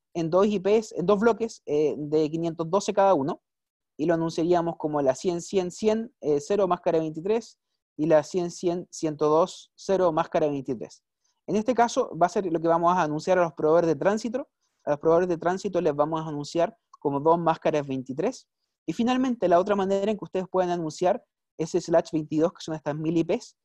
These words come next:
lo pueden anunciar como cuatro slash veinticuatro, y es decir, lo anunciarían como el cien cien cien cero veinticuatro, cien cien ciento uno cero veinticuatro, cien cien ciento dos cero veinticuatro y cien cien ciento tres slash veinticuatro. ¿Qué quiere decir esto? Que es lo más específico.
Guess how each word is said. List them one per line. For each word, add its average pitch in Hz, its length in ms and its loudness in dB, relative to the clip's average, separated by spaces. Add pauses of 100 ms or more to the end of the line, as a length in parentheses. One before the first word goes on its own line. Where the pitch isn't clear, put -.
(240)
lo 151 140 -2
pueden 175 180 0
anunciar 165 380 -2
como 151 220 -6
cuatro 170 380 4
slash 151 320 0
veinticuatro, 135 680 0 (400)
y 143 100 2
es 147 220 -2
decir, 160 260 -2
lo 135 60 0
anunciarían 139 360 -4
como 139 200 -6
el 131 80 -6
cien 156 260 -6
cien 139 260 -6
cien 151 220 -4
cero 147 220 -2
veinticuatro, 196 680 2
cien 156 240 -8
cien 151 240 -8
ciento 139 340 -6
uno 160 300 -6
cero 139 200 -6
veinticuatro, 202 520 -4 (320)
cien 156 300 -6
cien 160 260 -4
ciento 139 420 -6
dos 151 240 0
cero 147 200 0
veinticuatro 190 520 -2
y 151 160 0
cien 160 300 -6
cien 165 380 -4 (320)
ciento 151 500 -4
tres 160 380 0
slash 139 320 -2
veinticuatro. 131 480 -6 (360)
¿Qué 233 160 -8
quiere 285 180 -2
decir 262 180 -4
esto? 269 180 -6
Que 220 60 0
es 208 60 2
lo 175 100 4
más 196 180 4
específico. - 540 -10